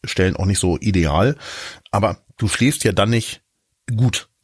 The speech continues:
Also erstens, wenn du da zwei Stunden schläfst mittags, weil du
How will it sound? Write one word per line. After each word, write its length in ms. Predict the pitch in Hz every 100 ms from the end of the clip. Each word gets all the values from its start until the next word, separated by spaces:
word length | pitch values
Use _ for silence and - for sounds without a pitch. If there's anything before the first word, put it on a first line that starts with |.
| _
Also 380 | 98 98 101 98
erstens, 420 | 90 120 - 160 -
wenn 80 |
du 80 | 113
da 120 | 107
zwei 200 | - 135
Stunden 240 | - 127 -
schläfst 280 | - 95 92
mittags, 420 | 90 185 - -
weil 140 | 90
du 120 | 95